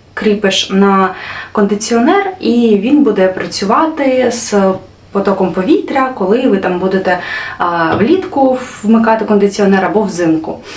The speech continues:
Просто так він не пахне в машині. Тобто це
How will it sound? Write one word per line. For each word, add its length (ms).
Просто 380
так 320
він 340
не 140
пахне 440
в 180
машині. 680
Тобто 320
це 240